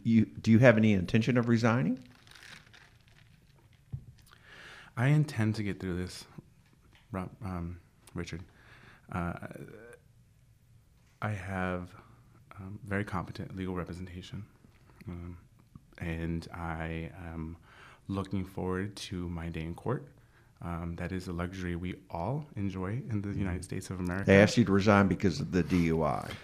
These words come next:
Speaker 1: right?
Speaker 2: Yeah, that's right.
Speaker 1: Right.
Speaker 2: Uh, the
Speaker 1: Do
Speaker 2: allegations
Speaker 1: you think
Speaker 2: that
Speaker 1: that
Speaker 2: have
Speaker 1: was
Speaker 2: been
Speaker 1: that?
Speaker 2: levied
Speaker 1: Was that?
Speaker 2: against me
Speaker 1: I-, i-, is that the? Are they asking you to resign because you, you, you blew a D U I, or because you're gay, or you're gay and you blew a D U I and they don't like the flag?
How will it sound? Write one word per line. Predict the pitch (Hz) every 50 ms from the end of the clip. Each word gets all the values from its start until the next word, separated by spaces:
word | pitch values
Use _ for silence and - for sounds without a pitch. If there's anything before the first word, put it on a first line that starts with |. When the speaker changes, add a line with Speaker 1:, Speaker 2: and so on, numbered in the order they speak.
| - 120
Speaker 1:
right? | - 76 - 62 - - - - -
Speaker 2:
Yeah, | 180 190 185 175 175 170 - - - -
that's | 147 143 139 143 -
right. | 101 92 90 90 - - -
Speaker 1:
Right. | - 78 78 - - - - 98 98 95
Speaker 2:
Uh, |
the | 95
Speaker 1:
Do | 92 107 110
Speaker 2:
allegations | 107 113 117 113 110 113 113 110
Speaker 1:
you | 139
think | 147 - - -
Speaker 2:
that | 196
Speaker 1:
that | 160 165
Speaker 2:
have | 110 107
Speaker 1:
was | 156 -
Speaker 2:
been | -
Speaker 1:
that? | 147 139
Speaker 2:
levied | 127 95 104 123
Speaker 1:
Was | 127 104
that? | 104 139 143 135 104
Speaker 2:
against | 101 120 110 -
me | 107
Speaker 1:
I-, | 117 - - 117 113
i-, | - -
is | 110 110 -
that | - 120 131 127 -
the? | 110 98 - - - - - - - - - -
Are | 110 120
they | 117 110 123
asking | 147 160 156 - 156
you | 143
to | 131
resign | 123 120 113 127 127 131 131 127
because | 120 120 - 123 110 95 98
you, | 101 101 98 92 92 -
you, | - 76 85 92 95 95 92 90 90 82 - -
you | 80 92 92
blew | 90 98 107 113 107
a | 104 95
D | 87 113 113 117
U | 120 110 101 107
I, | 110 120 131 147 165 180 185 -
or | - 113 110 104 101 98 98
because | - - 117 101 - - 104 95 90 82
you're | 87 90
gay, | 80 76 107 104 107 127 156 151
or | 117 92
you're | 90 90 92
gay | 85 - 110 107 104 107 113
and | 120 135 139
you | 120 104
blew | 95 101 104 107 101
a | 101
D | 95 - - - - 107
U | 107 104 101
I | 98 104 120
and | 139 123 101
they | 95
don't | 98 107 107
like | 98 101 104
the | - -
flag? | - 107 101 92 73 62 - -